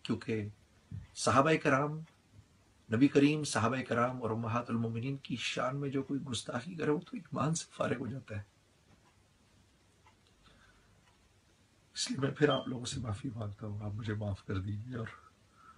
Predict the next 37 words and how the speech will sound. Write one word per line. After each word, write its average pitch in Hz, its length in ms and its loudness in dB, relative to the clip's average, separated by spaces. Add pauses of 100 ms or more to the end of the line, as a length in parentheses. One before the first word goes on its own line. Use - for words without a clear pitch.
(1040)
اس - 180 -10
بات 117 200 -2
کی - 80 -2
امید 117 240 4
بھی 92 140 -4
رکھتا 104 280 -2
ہوں 104 100 0
کہ - 80 -6
آپ 110 100 -4
اپنے 107 180 -4
بھائی 101 220 2
کو 117 120 -2
معاف 101 260 0
کر 107 160 -6
دیں 113 220 -6
گے۔ 120 100 0
اور 117 80 6
میں 127 140 0
ان 131 180 0
بھائیوں 120 320 6
کا 160 140 -2 (220)
دل 165 100 2
کی 113 240 0
گہرائی 104 260 2
سے 107 240 -8 (280)
شکریہ - 540 2
کرتا 107 340 -4
ہوں، 107 80 -4
ان 107 80 -4
کا 113 100 -4
شکر - 240 2
گزار 123 340 10
ہوں 151 140 4
جنہوں 131 220 -4
نے 104 80 -2
مجھے 101 220 0
متنبع 107 520 4